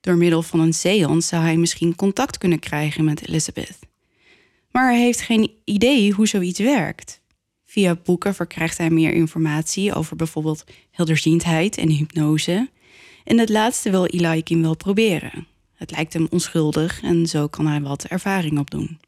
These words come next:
Maar zelfs na een aantal keer proberen krijgt hij niet het gewenste resultaat. Een tijd lang laat hij het rusten, maar dan op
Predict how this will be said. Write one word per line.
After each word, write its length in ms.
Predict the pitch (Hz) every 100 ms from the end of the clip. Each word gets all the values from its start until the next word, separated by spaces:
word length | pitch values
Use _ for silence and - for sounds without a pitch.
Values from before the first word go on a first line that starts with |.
| _ _ _ _ _ _ _ _ _ _ _ _ _ _ _ - _ _ _ _
Maar 120 | 277
zelfs 220 | 285 277
na 100 | 269
een 120 | 262 -
aantal 300 | 254 294 269
keer 200 | 240 233
proberen 680 | - 185 208 247 170 180 202
krijgt 260 | - 214
hij 120 | 208
niet 240 | 185 202 240
het 140 | 247
gewenste 500 | - 170 165 160 -
resultaat. 840 | 170 165 160 175 202 185 - - - _ _ _ _ _
Een 160 | 220
tijd 260 | 220 208 202
lang 220 | 202 190
laat 220 | 185 180
hij 120 | 175 170
het 100 | 170
rusten, 540 | 160 160 - 170 196 - - - -
maar 100 | 226
dan 140 | 214
op 120 | 208